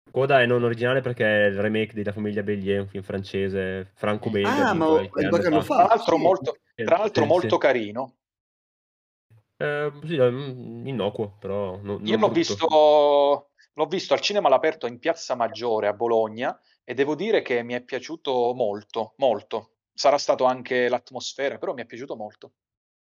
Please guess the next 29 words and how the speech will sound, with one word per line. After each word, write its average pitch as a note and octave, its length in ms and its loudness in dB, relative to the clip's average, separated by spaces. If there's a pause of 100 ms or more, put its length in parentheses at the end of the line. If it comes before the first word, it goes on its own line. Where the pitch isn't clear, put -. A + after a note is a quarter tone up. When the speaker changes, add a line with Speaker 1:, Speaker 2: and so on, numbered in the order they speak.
(800)
Speaker 1:
Sì, - 200 -14
poi C3 80 -2
Speaker 3:
Sempre A#2 200 8
Speaker 1:
abbiamo B2+ 160 6
Drive A#2+ 100 4
My B2+ 60 4
Car. C3+ 120 4
Speaker 3:
contestualizzandolo D#3 420 4
Speaker 1:
Ah, D3 40 4
Speaker 3:
nella, C3+ 680 6
Speaker 1:
sì. A#2+ 200 -2
Speaker 3:
nella, A#2+ 360 -2
nel, A#2 160 -14 (180)
nel, A2+ 220 -20
nel A#2 180 -12
contesto A#2 440 -8
in G#2+ 60 -16
cui A#2 140 -10
va A2 120 -6
contes-, - 340 -16 (300)
va A2 100 0
inserito, A2 540 -6
ecco. - 240 -6 (1400)
Speaker 1:
Esatto. F#2+ 420 -10
Drive B2+ 240 4
My C3 140 2
Car A#2+ 280 2
da G#2+ 200 0
Murakami. B2 560 -2